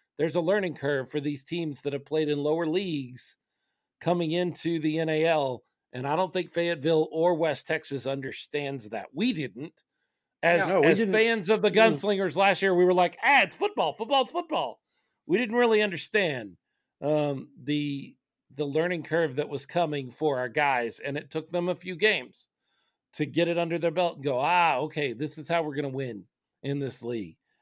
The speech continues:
Speaker 1: Uh, but they did figure it out and dang near made the playoffs. Um, and once you get in the playoffs, heck, it could be anything, right?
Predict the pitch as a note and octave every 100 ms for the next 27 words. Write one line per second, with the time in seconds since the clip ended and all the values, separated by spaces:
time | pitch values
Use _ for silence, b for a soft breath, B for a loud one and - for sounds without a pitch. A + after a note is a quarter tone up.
0 | _ - B2 B2 B2 C3+ C#3 E3+ E3 E3
1 | E3 D#3 F3 C#3+ B2 - B2 C3+ B2+ A#2+
2 | G#2+ _ _ D3 F3+ F3 D3 C#3+ C#3 A#2+
3 | - D3+ A2 G2 - - _ _ _ _
4 | _ A#2 A#2+ A#2 G#2 G2+ _ _ _ _
5 | _ _ B2+ C3 C#3+ C#3 C3+ D3+ C3 A#2
6 | E3+ E3 A2 - D3 C#3 A#2 A#2 A2 G#2
7 | D#3+ A2+ F#2 F2+ G2 A#2